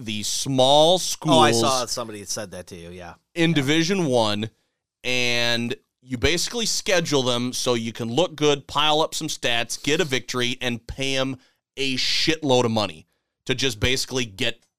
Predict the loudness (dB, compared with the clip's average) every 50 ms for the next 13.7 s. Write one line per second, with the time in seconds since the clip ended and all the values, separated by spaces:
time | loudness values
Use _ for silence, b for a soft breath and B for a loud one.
0 | _ 2 4 6 6 6 6 4 2 0 -2 -2 -4 -10 _ _ _ _ _ _
1 | _ _ _ 2 2 4 4 4 2 0 -2 -6 -8 -8 -8 -8 -8 -12 _ _
2 | _ _ _ _ _ _ _ _ _ _ _ _ _ _ _ _ _ _ _ _
3 | _ _ _ _ _ -4 -2 0 0 2 0 0 2 2 2 2 2 2 0 0
4 | 0 2 4 4 4 4 4 0 0 -2 -2 0 0 -2 -2 -4 -2 -2 -2 -2
5 | -2 -2 -2 -2 -4 -2 0 0 0 0 -2 -2 -2 0 0 2 0 0 -2 -4
6 | -10 -18 _ _ _ _ _ _ _ _ _ _ _ _ _ _ _ _ _ _
7 | _ 0 0 0 -2 -4 -2 -2 -2 0 0 0 0 -2 -4 0 2 4 4 4
8 | 2 0 -2 -4 -4 -2 -4 -6 -8 -8 -12 -16 -14 -8 -8 -8 -6 -6 -4 -4
9 | -2 -2 -2 -4 -2 -4 -4 -4 -4 -6 -6 -4 -2 -2 -2 -2 -2 -4 -4 -4
10 | -2 -4 -6 -6 -6 -8 -8 -4 -4 -4 -4 -4 -6 -10 -10 -10 -10 -10 -10 -12
11 | -14 _ B B B B B -4 -4 -4 -4 -4 -4 -4 -4 -2 -4 -4 -6 -4
12 | -2 -2 -2 0 2 4 4 4 6 4 2 0 b b b b 0 0 0 2
13 | 2 0 0 -2 -2 -8 -6 -2 -2 0 0 0 -2 -4